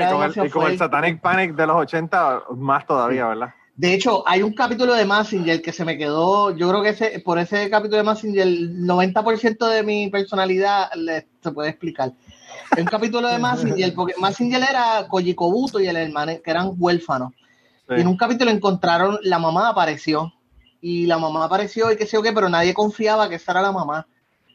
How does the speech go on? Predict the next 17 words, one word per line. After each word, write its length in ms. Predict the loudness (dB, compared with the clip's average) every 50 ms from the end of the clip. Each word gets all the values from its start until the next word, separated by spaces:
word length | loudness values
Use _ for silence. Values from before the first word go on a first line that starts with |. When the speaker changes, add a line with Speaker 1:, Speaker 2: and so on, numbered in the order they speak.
| _ -2
Speaker 2:
Todo 120 | 0 2
el 60 | 2
mundo 200 | 2 2 2 2
decía, 300 | 2 2 0 2 0 0
"No, 260 | 2 2 2 2 2
que 80 | 0 0
eso 120 | -2 0 0
no 80 | 2
puede 220 | 2 2 2 2 0
ser, 260 | 0 0 -2 -2 -2
tu 60 | -2
mamá 180 | -2 -2 -2 -2
está 160 | 0 -2 0
muerta", 420 | 2 2 0 0 0 0 0 2 2
y 60 | 2
el 100 | 2 2
nene, 320 | 0 2 2 2 2 0